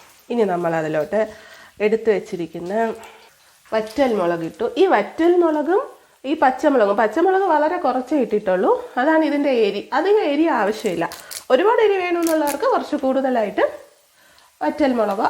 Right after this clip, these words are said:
അല്ലെങ്കിൽ പച്ചമുളക് ചേർത്ത് കൊടുക്കാം. അപ്പോൾ നമ്മൾ കറിവേപ്പില ഇട്ടു. കറിവേപ്പില ഇത്തിരി കൂടുതൽ ഇടുന്നത് ടേസ്റ്റ് കൂട്ടും, ടേസ്റ്റും മണവും ഒക്കെ കൂട്ടും. അതിന് വേണ്ടിയിട്ടാണ് ഇത്തിരി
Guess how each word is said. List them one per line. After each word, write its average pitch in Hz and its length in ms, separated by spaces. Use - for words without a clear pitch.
അല്ലെങ്കിൽ 285 320
പച്ചമുളക് 277 560
ചേർത്ത് 359 320
കൊടുക്കാം. - 260
അപ്പോൾ 269 240
നമ്മൾ 220 160
കറിവേപ്പില 269 600
ഇട്ടു. 165 180
കറിവേപ്പില 320 540
ഇത്തിരി 349 240
കൂടുതൽ 349 340
ഇടുന്നത് 330 380
ടേസ്റ്റ് 415 440
കൂട്ടും, - 280
ടേസ്റ്റും 226 500
മണവും 226 380
ഒക്കെ - 220
കൂട്ടും. 370 280
അതിന് 226 240
വേണ്ടിയിട്ടാണ് 202 440
ഇത്തിരി 214 200